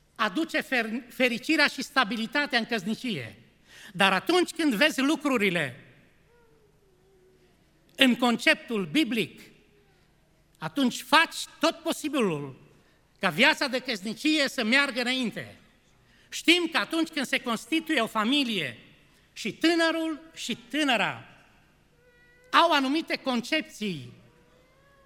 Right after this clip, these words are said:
despre lume, despre viață, despre viața de credință, trăind într-un anumit anturaj în familie.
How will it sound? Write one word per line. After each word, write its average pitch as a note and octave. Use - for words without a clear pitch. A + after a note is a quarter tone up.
despre A3
lume, C#4+
despre G#3+
viață, C4+
despre A3+
viața C#4
de A#3+
credință, C4
trăind C#4+
într-un B3+
anumit C4
anturaj C4+
în A#3
familie. B3